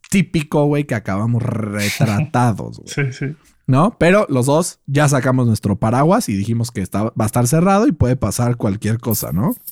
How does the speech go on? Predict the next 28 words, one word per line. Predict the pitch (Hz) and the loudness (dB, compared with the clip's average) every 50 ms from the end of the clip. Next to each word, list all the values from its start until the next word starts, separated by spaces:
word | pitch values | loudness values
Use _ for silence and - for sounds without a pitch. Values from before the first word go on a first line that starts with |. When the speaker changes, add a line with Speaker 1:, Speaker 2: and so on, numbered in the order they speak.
| - _ _ - | -20 _ _ -8
Speaker 2:
Exacto. | 143 123 120 139 127 123 - - - - - - _ _ _ _ | -8 -6 -4 -4 -6 -6 -8 -12 -20 -20 -20 -20 _ _ _ _
Speaker 1:
Exacto. | 107 110 113 - 123 117 113 123 107 | -4 -4 -2 -2 -2 -2 0 0 -2
Entonces, | 107 123 139 143 - - | 0 2 2 2 2 4
Fer, | 185 185 170 | 2 2 2
te | - 175 | 2 2
late | 180 208 196 - | 0 0 -2 -2
si | - 156 143 | -2 -2 -2
te | - - 123 131 | 0 0 2 2
mando | 143 156 170 175 170 165 | 4 4 4 4 4 4
ahorita, | 151 139 139 147 156 147 - 135 123 110 - _ _ | 4 4 4 2 2 0 0 -2 -4 -4 -6 _ _
voy | - 131 151 151 | -2 2 2 4
abriendo | 143 135 139 143 139 135 127 | 4 4 2 2 2 2 2
de | 123 123 | 0 0
una | 123 120 117 | 0 0 -2
vez | 117 113 117 | -2 -2 -2
nuestra | 120 104 - - 95 - | -4 -4 -4 -6 -8 -6
casa | 107 110 - 104 | -6 -4 -4 -4
de | 92 | -6
apuestas | 87 - 101 98 - 90 90 | -4 -4 -6 -6 -4 -8 -6
favorita | - - 107 127 147 165 180 170 - 190 220 269 - - - - _ _ | -4 -2 0 0 2 2 0 0 0 -2 -2 -2 -6 -14 -20 -20 _ _
y | - 117 127 123 | 0 2 2 4
vamos | 139 151 165 175 170 139 - | 4 4 4 4 2 2 0
así | 120 - - 147 143 143 135 | -2 -2 0 0 0 2 2
decidiendo | 131 123 120 127 123 139 147 147 147 147 135 117 | 0 0 0 0 0 0 0 0 0 0 -2 -2
sobre | - 117 113 113 110 | -2 -4 -6 -6 -6
algunas, | 107 110 120 131 131 135 131 127 - - - - _ _ _ | -6 -4 -4 -2 -2 -2 -2 -2 -4 -6 -12 -20 _ _ _
eh, | - 107 104 104 101 101 98 95 - - | -4 -2 0 0 0 -2 -2 -4 -4 -2
posturas. | 117 110 110 - - 160 151 156 151 151 147 147 - | -2 -2 -2 -2 0 2 4 4 4 4 2 -2 -4